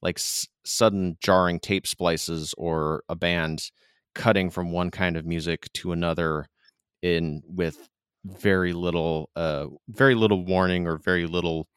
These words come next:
uh, sense of preparing you for what was coming. So he and, he and Van Vliet, as much as they, as they fought, are probably, uh,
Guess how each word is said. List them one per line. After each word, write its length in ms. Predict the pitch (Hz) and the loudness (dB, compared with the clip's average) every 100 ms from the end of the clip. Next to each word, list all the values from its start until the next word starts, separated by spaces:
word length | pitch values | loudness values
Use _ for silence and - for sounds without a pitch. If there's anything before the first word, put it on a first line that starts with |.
| _ _ _ _ | _ _ _ _
uh, 180 | 80 73 | -4 -4
sense 360 | - - 95 - | -4 -2 0 0
of 80 | 85 | -6
preparing 500 | - - 104 98 87 | -8 -4 0 0 0
you 140 | 78 | -2
for 180 | - 82 | -4 -4
what 160 | 80 - | -4 -6
was 140 | - | -10
coming. 420 | - 101 80 71 | -2 -2 -2 -6
So 460 | 69 - 82 76 78 _ _ _ _ _ _ | -8 -2 -2 -2 -6 _ _ _ _ _ _
he 360 | 69 - 117 113 | -14 -4 0 2
and, 280 | 98 92 - | 2 0 -4
he 200 | - 147 | -2 0
and 100 | 110 | 4
Van 200 | 101 92 | 2 2
Vliet, 220 | 113 90 | 0 0
as 140 | 87 | 0
much 180 | 90 87 | -2 -2
as 180 | 92 85 | -4 -2
they, 340 | 82 80 80 - _ _ _ _ _ | -2 0 -2 -8 _ _ _ _ _
as 160 | 90 82 | -8 -6
they 100 | 80 | -8
fought, 340 | - 131 92 | 0 2 4
are 120 | 87 | 2
probably, 720 | - - 110 92 92 87 80 - _ _ _ _ _ _ _ _ | -2 2 2 2 -2 -2 -2 -6 _ _ _ _ _ _ _ _
uh, 80 | 98 | -10